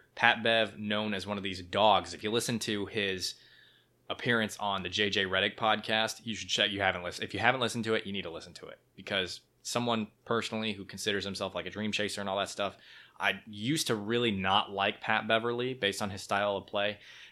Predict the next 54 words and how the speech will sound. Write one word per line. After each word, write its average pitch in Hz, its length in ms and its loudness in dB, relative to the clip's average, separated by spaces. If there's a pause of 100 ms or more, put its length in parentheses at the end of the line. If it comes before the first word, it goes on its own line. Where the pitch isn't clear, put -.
(100)
And 110 260 2
now 120 280 8
I'm 104 100 4
a 90 40 -4
fan. 76 320 -4 (260)
Honestly, 127 640 4 (140)
hour 123 360 8
of 113 100 0
that 110 180 6
conversation 104 640 0
with 90 140 -8
him 107 280 -4 (120)
and 98 180 -4 (340)
J 110 200 2
J 110 120 4
Redick, 98 320 2
who - 200 -4
I 110 100 6
love, 95 380 0 (240)
and 92 120 -4
I'm 85 140 -4
here 95 220 -2
for 85 240 -10
it. - 60 -20 (140)
I 90 100 -4
love 95 280 0
it. 104 160 0 (420)
I, 78 220 -6
I - 20 -2
love 95 380 -2
that 95 200 0
podcast. 90 520 -6 (260)
So - 160 2
I 113 100 2
could 135 160 -2
see 147 160 0
Pat 120 260 2
Bev 107 220 4
being 95 200 -2
in 92 100 -8
a - 60 -8
leadership 143 520 0
position 101 460 -2
with 95 140 -10
this 92 180 -6
team. 104 260 -6 (340)
I 104 80 0
could 98 120 -6
see 123 100 2
the 107 80 0
same 113 220 2
thing 113 160 0
for 110 100 -6
Trez. 120 380 0